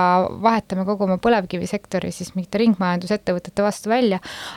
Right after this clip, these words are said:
Aga tegelikkus seda ei toeta, tegelikkus ei, äh, toeta seda, et need ettevõtted neid investeeringuid siia Eestisse teeksid, sest meil ei ole ka nagu poliitilisel tasandil tegelikult, äh, nii konkreetseid otsuseid vastu võetud, et nendel ettevõtjatel oleks see kindlustunne.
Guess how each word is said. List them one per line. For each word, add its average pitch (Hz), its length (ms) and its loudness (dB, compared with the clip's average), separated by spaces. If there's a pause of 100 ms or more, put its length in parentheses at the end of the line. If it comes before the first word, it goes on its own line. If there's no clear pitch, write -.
Aga 202 120 4
tegelikkus 262 640 2
seda 170 160 -2
ei 185 80 2
toeta, 233 420 6
tegelikkus 226 640 0
ei, 180 440 0
äh, 180 160 0
toeta 233 360 4
seda, 202 260 4
et - 100 -2
need 180 120 -2
ettevõtted 190 500 0
neid 180 180 0
investeeringuid 196 720 0
siia 190 240 0
Eestisse 214 380 -2
teeksid, 240 380 0
sest - 200 -8
meil 208 180 4
ei 208 60 4
ole 226 260 6
ka 180 220 0
nagu 180 200 -2
poliitilisel 180 680 0
tasandil 170 500 0
tegelikult, 175 640 -4
äh, 170 320 0
nii 185 260 0
konkreetseid 196 680 -2
otsuseid 180 580 -4 (360)
vastu 254 320 2
võetud, 175 320 0
et 165 120 -2
nendel 185 280 2
ettevõtjatel 175 640 0
oleks 214 320 4
see 180 80 -8
kindlustunne. 202 640 0